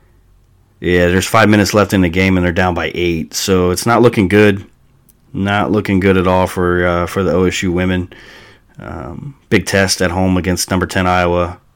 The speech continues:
and they're not doing too, not doing too hot. Down six with five minutes left, so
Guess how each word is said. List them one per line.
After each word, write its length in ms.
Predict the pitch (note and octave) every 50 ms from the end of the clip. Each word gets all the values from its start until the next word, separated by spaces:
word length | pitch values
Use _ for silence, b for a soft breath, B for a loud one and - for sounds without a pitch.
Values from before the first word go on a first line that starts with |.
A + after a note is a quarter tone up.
| _ _ -
and 260 | F#2 F#2 F2+ F2 E2+
they're 80 | F2 F2
not 180 | F#2 F2+ E2+
doing 180 | D#2+ F2 E2+ D#2+
too, 260 | - F2+ E2 D#2 - - - - _ b b b b b b b b b b b b _ _
not 120 | - F2+
doing 180 | F2 F#2 F2+ E2+
too 160 | E2 - E2+
hot. 240 | D#2+ E2+ E2+ E2+ -
Down 220 | - G2+ G2+ F#2+
six 320 | - - G#2+ G2 F2 - -
with 80 | E2+
five 180 | - F#2 F2+ F2
minutes 260 | F2 E2+ E2+ D#2+ -
left, 360 | F2 E2+ E2+ E2 - - - - - - -
so 420 | - - - E2+ D#2+ D#2 D#2 D#2